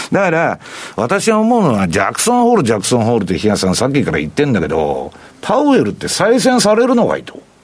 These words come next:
で、今ね、パウエルもクビだなんて発表しちゃったら、レームダックになっとる、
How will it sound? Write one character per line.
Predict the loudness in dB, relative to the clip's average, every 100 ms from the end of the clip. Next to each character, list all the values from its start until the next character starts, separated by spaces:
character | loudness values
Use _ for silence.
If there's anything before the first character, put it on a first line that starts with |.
| -20 -20 -6
で、 | 0
今 | 2 2 0
ね、 | -2 -4 -8 -14 -8
パ | 0 2
ウ | 4
エ | 4
ル | 2
も | 2 0
ク | 2
ビ | 2 2
だ | 2
な | 0
ん | 0
て | -2
発 | -4 -2 0
表 | 0
し |
ち | 0
ゃ |
っ | 0
た | -2
ら、 | -2 -2
レ | 0 2
ー |
ム | 2
ダ | 2
ッ | 0
ク | 0
に | 0
な | -2
っ |
と | -2 -2
る、 | -2